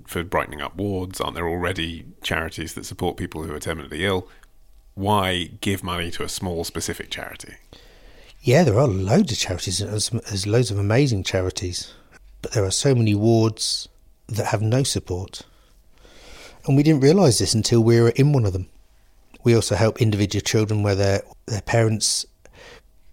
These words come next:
Speaker 2: can't help them. Sometimes we get, we'll buy them a, a final wish or a,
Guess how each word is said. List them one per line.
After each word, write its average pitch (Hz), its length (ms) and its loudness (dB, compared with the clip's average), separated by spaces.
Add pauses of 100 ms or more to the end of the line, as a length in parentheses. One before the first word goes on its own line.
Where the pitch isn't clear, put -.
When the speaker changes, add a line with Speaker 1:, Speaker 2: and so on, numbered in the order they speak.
Speaker 2:
can't 110 240 -4
help 110 140 0
them. 110 160 -2
Sometimes 107 400 -2
we 104 100 2
get, 107 220 -6
we'll 107 100 2
buy 104 240 2
them 101 220 0
a, 101 180 0
a 101 220 -2
final 101 400 0
wish - 420 -4 (160)
or 98 280 2
a, 95 340 2